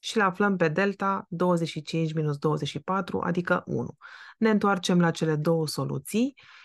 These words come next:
și înlocuim cu minus b, adică coeficientul lui x, minus cinci, plus minus radical din delta, adică radical din unu, care este unu,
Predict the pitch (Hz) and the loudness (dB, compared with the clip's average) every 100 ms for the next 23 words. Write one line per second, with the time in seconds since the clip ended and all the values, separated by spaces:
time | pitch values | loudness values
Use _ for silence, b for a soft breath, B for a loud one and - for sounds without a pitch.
0 | B - 196 185 175 190 185 175 - 170 | B 0 4 4 4 4 4 4 2 2
1 | 175 180 156 147 139 139 190 233 - 156 | 4 4 2 0 0 0 -4 -8 -6 -4
2 | 151 151 151 151 151 147 - 160 156 147 | -4 -2 -2 0 0 -2 -2 0 0 -2
3 | 139 - - 165 156 147 - - 147 180 | -2 -4 -6 -4 -2 -4 -6 -6 -2 -2
4 | 233 - _ _ _ _ _ _ _ _ | -4 -8 _ _ _ _ _ _ _ _
5 | _ - 240 226 220 202 180 175 170 165 | _ 2 2 4 4 4 4 2 2 2
6 | 165 170 170 160 156 160 156 156 147 156 | 0 2 2 2 0 0 0 -2 -2 -2
7 | 151 147 165 165 156 156 151 147 147 147 | -2 -2 -2 0 0 0 -2 -2 -4 -4
8 | 143 143 139 151 220 | -4 -4 -2 0 0